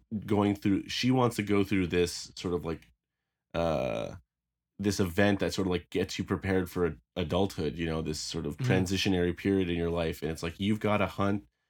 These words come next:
Speaker 1: you can't go and hunt something, you've gotta go and hunt something that's hunting you.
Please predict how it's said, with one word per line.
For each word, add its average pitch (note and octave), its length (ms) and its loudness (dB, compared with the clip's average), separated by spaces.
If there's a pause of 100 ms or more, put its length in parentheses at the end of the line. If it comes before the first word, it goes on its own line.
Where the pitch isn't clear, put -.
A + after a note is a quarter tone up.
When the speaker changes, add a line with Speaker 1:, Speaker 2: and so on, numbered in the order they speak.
(120)
Speaker 1:
you A2+ 120 0
can't D#3 260 0
go C#3+ 160 4
and A2+ 120 2
hunt A2 220 2
something, G#2 380 0
you've F#2+ 200 0
gotta A2+ 240 2
go G#2 200 0
and F#2 100 -2
hunt F#2+ 180 -2
something F#2 160 -2
that's F2 160 -2
hunting F#2+ 420 -4
you. E2+ 400 -2